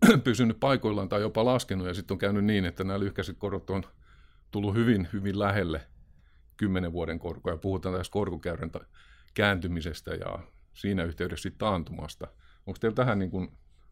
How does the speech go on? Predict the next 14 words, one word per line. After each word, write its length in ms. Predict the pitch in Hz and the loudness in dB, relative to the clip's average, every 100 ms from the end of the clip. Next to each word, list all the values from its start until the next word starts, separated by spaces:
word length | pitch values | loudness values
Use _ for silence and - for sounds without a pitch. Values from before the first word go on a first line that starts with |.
| - | -6
Ville, 300 | 98 95 92 - - | 0 0 0 -6 -8
sulla 220 | 104 98 | -2 0
tai 340 | 92 95 92 85 | 0 2 2 0
Antilla, 420 | 95 98 92 90 92 | -2 -4 -2 -2 -2
niin 400 | 90 85 82 - | -4 -6 -10 -12
onks 220 | 90 - | -12 -8
teillä 240 | - 98 95 - - | -2 0 0 -2 2
kommenttia 460 | 107 90 76 78 | 2 2 0 -6
tähän 280 | 78 78 73 | -6 -6 -6
hommaan? 320 | 76 78 - - - - - - - - - - - - - - - | -10 -12 -16 -20 -20 -20 -20 -20 -20 -20 -20 -20 -20 -20 -20 -8 2
Tähän 220 | 101 98 | 4 6
vaikuttaa 340 | 110 107 113 | 6 4 2
myöskin 260 | 110 104 117 | 2 2 0
osakemarkkinoihin. 800 | 120 90 80 78 - 71 76 | 2 0 -2 -6 -10 -14 -12